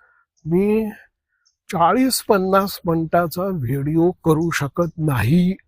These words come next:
असं माझ्या लक्षात आलेलं आहे. बरं, माझ्या मोबाईलवर जागा भरपूर असते बरं का, जागा भरपूर असते. म्हणजे, साधारणतः ॲप्सनी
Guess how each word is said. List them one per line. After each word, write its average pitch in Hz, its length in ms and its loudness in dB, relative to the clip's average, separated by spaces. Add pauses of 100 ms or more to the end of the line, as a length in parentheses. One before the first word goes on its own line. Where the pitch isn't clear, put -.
(120)
असं 165 300 -2
माझ्या 143 300 0
लक्षात 151 500 -2
आलेलं 127 360 -4
आहे. 120 300 -14 (1000)
बरं, 185 220 4 (800)
माझ्या 131 280 -2
मोबाईलवर 170 640 2
जागा 143 500 2
भरपूर 165 540 2
असते 254 260 0
बरं 302 260 -2
का, 143 200 -2 (1000)
जागा 131 380 -4
भरपूर 156 540 2
असते. 180 240 0
म्हणजे, 143 280 -4
साधारणतः 156 1080 0 (220)
ॲप्सनी 160 960 -4